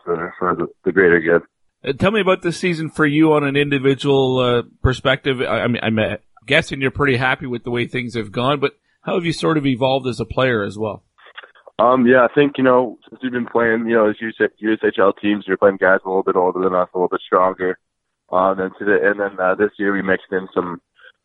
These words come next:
Speaker 1: some college games, so we're playing against guys that are, you know, twenty-two, twenty-three years old.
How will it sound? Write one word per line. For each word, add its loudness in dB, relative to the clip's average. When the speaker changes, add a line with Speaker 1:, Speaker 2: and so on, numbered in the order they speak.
Speaker 1:
some -4
college 4
games, 2
so 2
we're 4
playing 2
against -2
guys 4
that -8
are, -2
you -6
know, -4
twenty-two, -6
twenty-three -4
years 2
old. 2